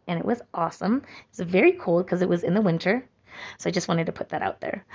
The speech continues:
I did a lot of travel while I was taking my sabbatical.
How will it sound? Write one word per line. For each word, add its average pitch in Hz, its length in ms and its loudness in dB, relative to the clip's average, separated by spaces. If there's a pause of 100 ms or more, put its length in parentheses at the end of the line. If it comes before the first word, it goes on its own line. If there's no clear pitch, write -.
(180)
I - 60 4
did 262 120 6
a 277 60 10
lot 220 160 6
of 185 60 4
travel 165 420 6
while 165 180 6
I 160 140 4
was 160 220 0
taking - 340 0
my 165 380 2
sabbatical. 180 800 0